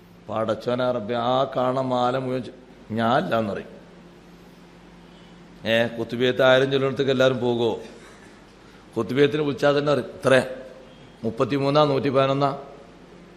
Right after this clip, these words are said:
അപ്പൊ നേർച്ചയാക്കിയാണ്. നേർച്ചയാക്കിയാ നമുക്കൊരു മുന്നൂറ്റി പതിമൂന്നിൽ ഒതുക്കാം. എന്നിട്ട് ഏതെങ്കിലും മരിച്ചുപോയ ആൾക്കാർ എങ്ങനെ പറഞ്ഞു അറിയും. എന്നാ ജീവിച്ചിരിക്കുന്നത് പറഞ്ഞാൽ പെട്ടെന്ന് ഫോം വിളിച്ച് ചോദിക്കുമല്ലോ.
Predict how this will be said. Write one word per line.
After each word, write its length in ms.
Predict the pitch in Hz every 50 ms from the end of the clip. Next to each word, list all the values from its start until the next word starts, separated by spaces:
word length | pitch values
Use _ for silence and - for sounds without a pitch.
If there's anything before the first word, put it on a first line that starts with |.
| - - - - - - - - - - - - - - - - - - - - - - - - - - - - - - - - - - - - - - - - - - - - - - - - - - - - - - - - - - - -
അപ്പൊ 160 | 104 113 117
നേർച്ചയാക്കിയാണ്. 720 | 110 110 107 107 110 107 - 139 131 - 107 113 107 95 - - - -
നേർച്ചയാക്കിയാ 520 | 107 127 139 139 - 175 170 151 156 147
നമുക്കൊരു 440 | 135 127 135 139 139 143 131 147 147
മുന്നൂറ്റി 360 | 135 131 127 127 135 139 -
പതിമൂന്നിൽ 380 | 120 135 139 135 135 139 139 139
ഒതുക്കാം. 320 | 120 110 - 120 104 - - - - - - - - - - - - - - - - - - - - - - - - - - - - - - - - - - - - - - -
എന്നിട്ട് 240 | 110 127 110 147
ഏതെങ്കിലും 520 | 147 131 131 131 131 135 139 143 143 135 131
മരിച്ചുപോയ 380 | 135 127 117 - - 139 139
ആൾക്കാർ 320 | 139 131 127 - 131 127 127
എങ്ങനെ 220 | 123 123 123 123
പറഞ്ഞു 340 | 120 117 110 104 113 110 110
അറിയും. 180 | 107 92 82 -
എന്നാ 1300 | - - - - - - - - - - - - - - - - - - - - - - - - 113
ജീവിച്ചിരിക്കുന്നത് 720 | 110 110 117 123 127 135 131 - 147 143 131 151 151 147 147
പറഞ്ഞാൽ 320 | 147 135 143 143 147 151
പെട്ടെന്ന് 360 | 147 147 147 - 147 143 147
ഫോം 200 | 123 143 143 143
വിളിച്ച് 200 | 147 143 120 139
ചോദിക്കുമല്ലോ. 460 | 156 147 143 - 131 139 127 104 -